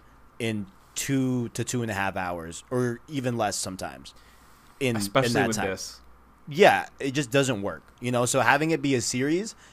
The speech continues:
Speaker 1: I feel, is already in the right direction,
Speaker 2: Mm-hmm.
Speaker 1: as opposed to, like, the Uncharted movie, which, like, that should ju-, ju-, just be a series, but I digress, you
Speaker 2: I mean,
Speaker 1: know?
Speaker 2: I, I disagree there, 'cause I feel like Uncharted you can scale down into, like,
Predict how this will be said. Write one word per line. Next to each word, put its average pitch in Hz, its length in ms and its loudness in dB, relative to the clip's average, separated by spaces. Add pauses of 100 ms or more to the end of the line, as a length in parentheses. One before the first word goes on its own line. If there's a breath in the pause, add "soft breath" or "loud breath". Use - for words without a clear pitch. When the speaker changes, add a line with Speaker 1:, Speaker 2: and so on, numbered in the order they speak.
Speaker 1:
I 120 140 0
feel, 131 300 4
is 117 120 0
already 120 460 0
in 123 100 -2
the 127 60 -2
right 131 160 0
direction, 139 500 -2 (240)
Speaker 2:
Mm-hmm. 104 160 -8
Speaker 1:
as 113 120 0
opposed 123 340 2
to, 131 100 2
like, 113 160 2
the 117 120 -2
Uncharted 120 360 2
movie, 120 360 -2 (800)
which, 110 140 -4
like, 110 180 0
that 110 120 -2
should 101 120 -10
ju-, 98 100 -12 (100)
ju-, 101 180 -8
just 110 200 -2
be 107 100 -2
a 101 40 0
series, 113 380 0
but 95 300 -2 (320)
I 110 80 -2
digress, 101 500 -4 (220)
you 110 100 -2
Speaker 2:
I - 20 4
mean, 143 120 4
Speaker 1:
know? 120 60 4
Speaker 2:
I, 156 180 4 (160)
I 143 100 0
disagree 170 440 0
there, 113 380 0
'cause 127 180 -4
I 117 80 4
feel 120 240 0
like 110 320 0 (1120)
Uncharted 147 460 4
you 120 80 2
can 117 320 2
scale 110 360 0
down 104 480 -10
into, 113 280 -2
like, 98 360 -2